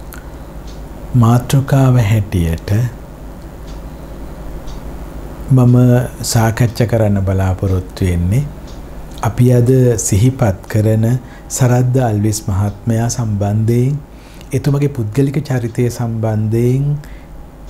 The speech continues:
ඒ දියණිය මා සමග බෙදාගත්ත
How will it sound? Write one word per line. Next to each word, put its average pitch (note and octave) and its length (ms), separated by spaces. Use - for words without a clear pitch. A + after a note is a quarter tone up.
ඒ C3+ 180
දියණිය D3 440
මා A2 240
සමග A#2+ 420
බෙදාගත්ත G#2+ 840